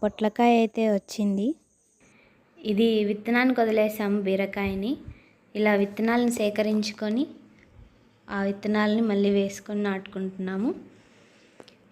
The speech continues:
ఇక్కడ వచ్చేసి సీతాఫలం చెట్టుకి బుడంకాయ తీగ అల్లుకుంది. అలాగే, ఆ, బీరకాయ తీగ కూడా ఈ చెట్టుకే అల్లుకుందండి.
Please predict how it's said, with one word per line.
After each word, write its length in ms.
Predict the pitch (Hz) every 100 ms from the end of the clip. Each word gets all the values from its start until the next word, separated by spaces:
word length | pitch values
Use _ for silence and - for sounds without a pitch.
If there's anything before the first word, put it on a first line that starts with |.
| -
ఇక్కడ 240 | 233 233 220
వచ్చేసి 520 | 226 254 254 269 294 277 220 202 202
సీతాఫలం 720 | - 226 233 247 233 233 233 226
చెట్టుకి 580 | 220 220 214 - 262 294 - - _ -
బుడంకాయ 520 | 220 226 240 240 247
తీగ 400 | 240 240 233 220
అల్లుకుంది. 840 | 220 202 202 202 208 202 202 294 - - - - - 208
అలాగే, 560 | 208 214 214 220 302 - _ _ _ 214
ఆ, 200 | 202 190
బీరకాయ 600 | 190 202 214 220 233 233
తీగ 320 | 233 226 208
కూడా 440 | 233 269 269 233
ఈ 180 | 196 196 208
చెట్టుకే 400 | 202 214 208 214
అల్లుకుందండి. 1000 | 208 190 190 202 196 190 170 185 330